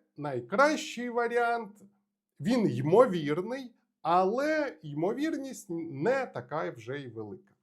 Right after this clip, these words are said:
Скоріше за все буде другий варіант, він гірший.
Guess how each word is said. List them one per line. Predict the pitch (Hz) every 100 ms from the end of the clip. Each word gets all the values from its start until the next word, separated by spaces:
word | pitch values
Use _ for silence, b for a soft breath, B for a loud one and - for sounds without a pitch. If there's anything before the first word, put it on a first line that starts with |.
| _ _ _ _ _ _ _
Скоріше | - 240 302 320 269
за | 185
все | 196 - 302
буде | 208 247 226 214 202
другий | 127 180 139 139 170
варіант, | 196 202 233 247 226 151
він | 165 120
гірший. | 98 123 123 120 - 226 220